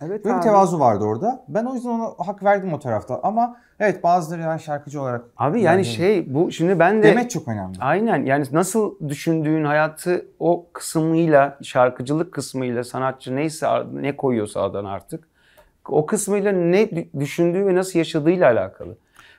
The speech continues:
Speaker 1: Bir şarkı çıkardı diye etrafa, e, ben ç-, çok önemli bir şarkıcıyım, ben işte bakın göreceksiniz nasıl falan. Yani öyle hırslar içerisine giren birisi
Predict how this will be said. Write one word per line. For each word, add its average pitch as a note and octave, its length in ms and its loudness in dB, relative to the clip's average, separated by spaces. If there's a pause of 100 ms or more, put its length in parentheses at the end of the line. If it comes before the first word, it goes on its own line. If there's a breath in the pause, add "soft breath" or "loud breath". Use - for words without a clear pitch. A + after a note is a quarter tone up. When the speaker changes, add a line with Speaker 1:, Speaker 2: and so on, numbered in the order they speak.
Speaker 1:
Bir G3 100 4
şarkı F3+ 340 2
çıkardı E3+ 420 0
diye E3 120 2
etrafa, E3 640 2 (420 soft breath)
e, - 80 -20 (420)
ben B2+ 420 0 (180)
ç-, - 340 -18
çok E3 220 -2
önemli D3+ 280 4
bir D#3 60 2
şarkıcıyım, D3 920 0
ben D3 160 2
işte D3 260 -2
bakın D3+ 360 2
göreceksiniz D3 520 0
nasıl D3 440 -4
falan. C3 380 2
Yani D3+ 220 -2 (280)
öyle F#3 220 4
hırslar E3+ 420 -2
içerisine D#3 460 -6
giren D#3 320 -2
birisi D3+ 460 -4